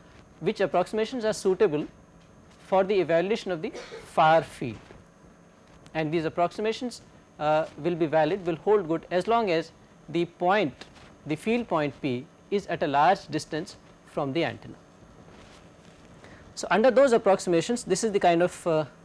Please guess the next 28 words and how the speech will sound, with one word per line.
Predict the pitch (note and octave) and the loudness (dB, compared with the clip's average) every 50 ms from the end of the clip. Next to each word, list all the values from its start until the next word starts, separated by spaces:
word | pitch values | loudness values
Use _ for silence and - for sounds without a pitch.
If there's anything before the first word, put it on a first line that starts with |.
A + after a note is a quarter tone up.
| - - | -10 -10
expression | D#3 - - - - D#3+ - - G3 | -10 -10 -8 -6 -6 -6 -6 -4 -2
that | D#3 C#3+ - - | -2 -2 -2 -2
we | D#3 B2 | -4 0
get. | A#2 D#3 D3 E3+ - - - - - - - - - - - - | 2 2 0 0 -2 -6 -16 -20 -20 -20 -20 -20 -20 -16 -4 0
Uh, | D3 D3 D3+ D#3 - D#3 | 2 2 2 2 0 -2
the | D3+ E3+ | -4 -4
factor | - - F3+ F#3 F#3+ - A3 F#3+ | 2 2 2 2 4 2 2 2
one | E3+ E3+ E3 D#3+ | 4 2 4 4
by, | E3 E3 F3 | 4 4 2
uh, | - D3+ C#3+ C#3+ D3 | 0 -2 -2 -2 -2
the | D3 D#3 | -4 -6
factor | D#3 - F#3 F3 - - F#3+ E3+ | -2 0 0 0 2 0 -4 0
R | - D#3 D#3+ F3 F#3 F3 - - | 2 4 4 4 4 2 -2 -6
is | E3 D3+ D#3+ | -6 -4 -4
in | D#3 D3 | -2 -2
the | D3+ | -2
denominator, | C#3 C#3+ C3+ C#3+ C#3+ C3 C3+ B2 B2 A2+ - G3 C#4 - - - - - - - - - - - | -2 0 0 0 -2 -2 -2 -4 -4 -2 -2 -4 -4 -4 -12 -20 -20 -20 -20 -20 -20 -20 -10 -4
uh, | D3 C#3+ C#3+ C#3+ D3 | 0 2 2 2 0
the | - D3+ D#3 | -2 -4 -4
factor | - - E3 D#3+ - F3 E3 | 0 0 0 0 0 -2 -2
e | D#3+ | -2
to | D3 - | -4 -4
the | D#3+ E3 D#3 | -6 -4 0
power | D#3 D3+ C#3 | 0 0 0
minus | C#3 D3 D3 D#3 E3+ D#3+ | 0 0 0 0 -2 -2
j | - E3 D#3 | -2 -4 -2
beta | C3+ D3 C#3+ - D3+ | -2 -4 -4 -2 0
R | C#3 C#3 C#3 | 2 2 0